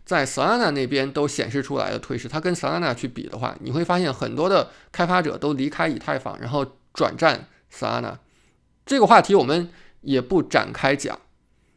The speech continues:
我们说，现在 Kaspa 它最能够类比的，可能恰恰就是 Solana。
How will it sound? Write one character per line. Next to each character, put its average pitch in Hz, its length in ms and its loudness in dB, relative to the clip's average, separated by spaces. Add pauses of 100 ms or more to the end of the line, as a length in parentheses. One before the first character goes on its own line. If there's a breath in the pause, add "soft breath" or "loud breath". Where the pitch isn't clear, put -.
(120)
我 127 120 -2
们 165 160 2
说， 196 500 4 (840)
现 202 260 2
在 156 300 4
Kaspa 123 480 2
它 160 240 -2 (140)
最 226 220 -2
能 139 120 -2
够 170 360 2 (240 soft breath)
类 214 260 4
比 - 180 -8
的， - 140 -8
可 - 160 -10
能 135 180 -4
恰 185 160 0
恰 165 160 2
就 135 160 0
是 123 60 0
Solana。 117 460 -6